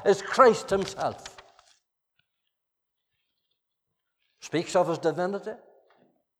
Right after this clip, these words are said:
There's no one like him. It speaks of his royalty. He's the king.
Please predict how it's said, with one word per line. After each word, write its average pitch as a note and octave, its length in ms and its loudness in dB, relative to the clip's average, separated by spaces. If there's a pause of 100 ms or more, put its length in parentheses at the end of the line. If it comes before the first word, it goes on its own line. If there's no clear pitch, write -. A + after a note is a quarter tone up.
(1200)
There's F#2 120 -20
no B2 120 -8
one D3 160 -2
like B2+ 200 -8
him. - 120 -20 (1800)
It F3+ 120 4
speaks - 420 4
of G#3+ 160 8
his E3+ 300 2
royalty. A#3+ 680 10 (760)
He's A#2 180 -18
the A#2 100 -16
king. A#2 260 -12